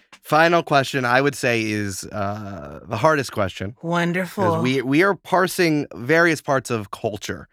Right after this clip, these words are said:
Speaker 1: Because No Scrubs was such a mega hit, it is not only restricted to children's movies <laughs> and s-, music, it was everywhere. So where did the song not get covered?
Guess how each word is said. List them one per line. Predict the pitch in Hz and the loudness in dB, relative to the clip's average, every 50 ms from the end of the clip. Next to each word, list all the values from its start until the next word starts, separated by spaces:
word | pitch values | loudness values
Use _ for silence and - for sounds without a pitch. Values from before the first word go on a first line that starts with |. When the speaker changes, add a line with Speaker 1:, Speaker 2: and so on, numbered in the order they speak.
| _ _ - - - _ | _ _ -20 -20 -18 _
Speaker 1:
Because | - 131 123 143 139 131 120 - - - | -8 -4 -2 0 0 0 -2 -6 -10 -8
No | - 135 151 165 | -4 0 0 0
Scrubs | - - 190 165 147 | 0 0 -2 -2 -2
was | 151 143 - | -6 -6 -2
such | - - 196 - 208 | 0 0 2 2 0
a | |
mega | 185 185 190 190 151 131 | 0 0 0 0 0 0
hit, | 101 185 196 95 - - _ - - - - | -2 -2 -4 -6 -6 -8 _ -20 -20 -12 -4
it | - 123 123 | -2 0 2
is | 123 123 117 143 | 2 2 4 4
not | 143 143 151 135 | 4 4 4 4
only | 143 143 139 135 131 123 117 | 2 0 0 0 0 -2 0
restricted | 113 117 - - 127 107 - - 104 | -2 -4 -4 -4 -6 -6 -4 -6 -6
to | 101 110 101 | -6 -6 -8
children's | - - - 131 127 120 127 127 - 127 | -6 -2 0 0 0 0 -2 -4 -2 -2
movies | 127 127 127 113 120 117 117 117 110 - - - | 0 0 0 0 0 0 -2 -2 -4 -8 -12 -12
<laughs> | - - - | -10 -4 -2
and | 139 131 120 104 | -2 -2 -2 -4
s-, | - - - - | -6 -10 -8 -4
music, | 151 160 180 190 170 127 127 117 98 - - - - - | -2 0 2 2 2 2 0 0 -2 -4 -16 -20 -14 -6
it | - 131 135 131 | -2 -2 -2 0
was | 110 131 120 107 - - | 0 -2 -2 -2 0 0
everywhere. | 139 135 117 117 113 107 95 95 92 - - - _ _ - - - - | 0 0 0 -2 -4 -4 -4 -6 -8 -10 -16 -20 _ _ -20 -20 -20 -8
So | - - 180 156 | 0 2 2 4
where | 143 131 117 139 160 202 226 | 4 2 2 0 2 2 0
did | 220 226 240 196 | 0 -2 -2 0
the | 175 175 | 0 0
song | - - 165 151 143 135 123 120 120 113 104 _ _ | 0 2 2 4 4 4 4 2 0 -4 -8 _ _
not | - 120 123 135 143 143 139 120 123 - - - - _ _ _ _ - | -4 -2 2 4 4 4 4 2 0 -6 -10 -20 -20 _ _ _ _ -6
get | 123 110 - - | -6 -6 -6 -6
covered? | - 101 - - - _ _ | -6 -6 -6 -6 -14 _ _